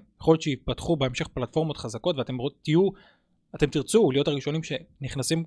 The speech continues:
בכל הכוח לפלטפורמה הזאת, כדי לצבור את החשיפה האורגנית האפשרית שמה. אבל בסוף,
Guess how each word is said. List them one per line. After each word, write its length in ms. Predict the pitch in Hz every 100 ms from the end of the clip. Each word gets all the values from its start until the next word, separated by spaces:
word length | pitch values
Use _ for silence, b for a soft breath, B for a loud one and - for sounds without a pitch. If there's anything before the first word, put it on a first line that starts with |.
| -
בכל 200 | 131 160
הכוח 200 | 156 160
לפלטפורמה 440 | 151 135 - 202 180
הזאת, 100 | -
כדי 180 | 135
לצבור 240 | 131 127 151
את 60 |
החשיפה 400 | 151 - 127 - 165 - B B B
האורגנית 500 | 120 113 139 147 143
האפשרית 460 | 123 - 120 127 -
שמה. 240 | 127 104 - _ _ _ _ _ _ - -
אבל 140 | 120
בסוף, 420 | 113 123 247 247